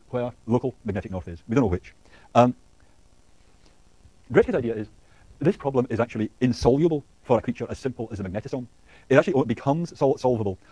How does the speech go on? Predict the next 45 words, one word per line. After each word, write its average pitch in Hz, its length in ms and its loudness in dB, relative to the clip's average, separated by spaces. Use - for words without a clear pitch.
only 151 240 8
when 135 80 0
you're 113 60 -2
considering 107 240 -4
creatures - 220 -6
that 110 80 2
are 101 40 4
a 101 40 2
little 123 120 2
bit 117 80 2
more 107 80 0
complicated. 143 360 -4
I 139 60 0
said 214 120 4
one 196 140 4
big 117 160 2
difference - 260 -8
between 139 180 -6
the 120 40 -4
bacterium 113 300 -4
and 98 80 -2
us 98 100 -4
is 110 160 2
that 104 120 -2
we 175 140 8
seem 190 140 2
to - 60 0
have 123 80 6
a 117 60 2
kind 120 80 -2
of - 60 -8
flexibility 139 540 0
and 117 80 -6
a 101 40 -6
capacity 120 300 -8
to 113 100 -6
learn 123 320 -2
that 117 60 -6
the 107 80 -4
bacterium 107 340 -2
lacks. 107 240 -8
And 120 120 0
Gretzky's 156 220 2
idea 113 200 -2
is 101 180 -6